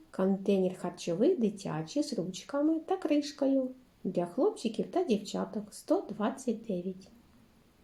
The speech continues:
Далі в нас кришка універсальна, скляна з силіконовим обідком. Діаметр двадцять чотири сантиметри сто вісімдесят дев'ять.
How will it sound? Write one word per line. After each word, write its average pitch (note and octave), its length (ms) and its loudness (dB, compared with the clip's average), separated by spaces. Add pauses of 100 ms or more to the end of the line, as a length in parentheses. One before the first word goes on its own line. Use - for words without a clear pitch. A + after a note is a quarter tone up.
(880)
Далі G#3 320 6
в F#3+ 60 4
нас F#3 200 -2
кришка G#3 440 0
універсальна, G#3 720 2
скляна G#3 500 2
з - 100 -10
силіконовим E4 640 6
обідком. B3 680 4 (840)
Діаметр G3 520 4
двадцять F#3+ 520 -2
чотири F#3+ 280 -2
сантиметри F#4+ 720 2
сто E4 320 2
вісімдесят G#3 680 -4 (100)
дев'ять. G3+ 560 -2